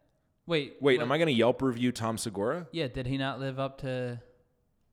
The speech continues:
Speaker 1: what
Speaker 2: Um,
Speaker 1: you were
Speaker 2: I've done so
Speaker 1: hoping?
Speaker 2: many Yelp reviews. All right, so we have two courses that I just Yelp reviewed.
Speaker 1: Uh-huh.
Speaker 2: Sushi place crushed.
Speaker 1: Yeah, that was dope.
Speaker 2: Um, uh,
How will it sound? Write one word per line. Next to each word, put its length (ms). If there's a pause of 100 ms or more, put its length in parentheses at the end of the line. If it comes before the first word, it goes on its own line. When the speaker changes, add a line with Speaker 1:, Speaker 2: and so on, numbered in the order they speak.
(180)
Speaker 1:
what 140
Speaker 2:
Um, 80
Speaker 1:
you 40
were 60
Speaker 2:
I've 80
done 160
so 80
Speaker 1:
hoping? 120
Speaker 2:
many 80
Yelp 200
reviews. 300
All 100
right, 140
so 160
we 140
have 140
two 460
courses 600
that 120
I 40
just 220
Yelp 240
reviewed. 460
Speaker 1:
Uh-huh. 280
Speaker 2:
Sushi 340
place 440
crushed. 580 (100)
Speaker 1:
Yeah, 160 (100)
that 100
was 100
dope. 300
Speaker 2:
Um, 680 (1000)
uh, 500